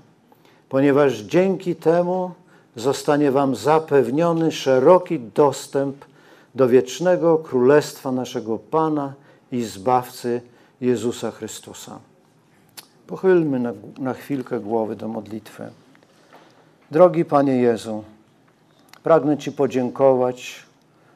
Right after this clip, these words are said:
za Twoje słowo, które mogliśmy odczytać i poprzez które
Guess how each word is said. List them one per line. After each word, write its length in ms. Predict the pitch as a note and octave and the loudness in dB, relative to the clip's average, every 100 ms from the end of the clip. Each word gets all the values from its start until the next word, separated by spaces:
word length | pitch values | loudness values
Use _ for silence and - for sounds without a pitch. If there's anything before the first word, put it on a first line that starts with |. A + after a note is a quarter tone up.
| _ | _
za 160 | A2+ A#2+ | -6 -6
Twoje 360 | - A#2 A2+ | -4 -4 -4
słowo, 680 | - - C3 C3 B2+ B2 A#2+ - _ _ _ _ _ _ _ _ _ | -6 -4 0 2 2 -2 -6 -16 _ _ _ _ _ _ _ _ _
które 260 | _ C#3 C#3 | _ 2 2
mogliśmy 520 | D3+ D3 D3+ C#3+ C#3 | 2 -2 -8 -6 -4
odczytać 1000 | B2 - - D#3 D#3 C3+ C3+ - - - - _ _ _ _ _ _ _ _ _ _ D3 | -4 -4 -6 -4 -2 -2 -2 -6 -16 -18 -20 _ _ _ _ _ _ _ _ _ _ -2
i 80 | |
poprzez 420 | D#3 D#3+ E3 D#3+ - | 2 2 2 -4 -8
które 600 | - G3 F3+ F3+ E3+ | -2 2 6 6 4